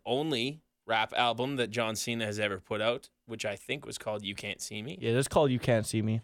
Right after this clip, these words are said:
Speaker 1: I was listening to it all day yesterday and texted Colton and said, uh, intrepidly, "What do you think of this album?" hoping that he would say he loves it, and he does, just like me. So that's why
Speaker 2: Also,
Speaker 1: we're friends.
Speaker 2: uh, if you guys want to listen to, uh,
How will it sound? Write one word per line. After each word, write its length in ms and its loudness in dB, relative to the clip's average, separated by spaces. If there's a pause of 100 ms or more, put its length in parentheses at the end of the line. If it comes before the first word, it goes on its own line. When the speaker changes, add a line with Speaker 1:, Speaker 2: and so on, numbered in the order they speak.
(280)
Speaker 1:
I 280 0
was 180 -8
listening 380 -2
to 160 2
it 180 0
all 180 4
day 180 4
yesterday 540 2
and 400 -2
texted 360 0
Colton 340 -2
and 140 -4
said, 340 0 (720)
uh, 540 0 (340)
intrepidly, 960 0
"What 160 6
do 80 2
you 100 2
think 200 4
of 80 4
this 140 2
album?" 380 0 (120)
hoping 340 2
that 140 -4
he 100 -2
would 160 -6
say 180 0
he 140 -4
loves 240 -2
it, 120 -6
and 280 -6
he 100 -8
does, 320 0
just 260 -10
like 240 -6
me. 240 -20
So 300 -14 (500)
that's 160 -4
why 140 12
Speaker 2:
Also, 360 10
Speaker 1:
we're 80 10
friends. 120 4
Speaker 2:
uh, 320 8 (300)
if 180 2
you 140 6
guys 240 10
want 240 6
to 160 4
listen 420 4
to, 320 4
uh, 240 4